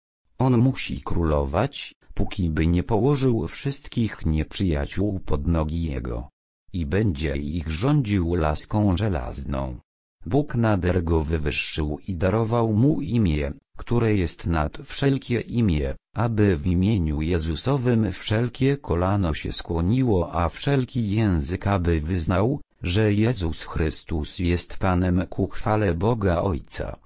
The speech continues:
Pierwszy Koryntów, rozdział piętnasty, werset dwudziesty piąty, Objawienie, rozdział drugi, werset dwudziesty siódmy,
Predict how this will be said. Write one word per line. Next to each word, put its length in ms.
Pierwszy 600
Koryntów, 640
rozdział 600
piętnasty, 760
werset 600
dwudziesty 640
piąty, 640
Objawienie, 720
rozdział 640
drugi, 500
werset 600
dwudziesty 680
siódmy, 580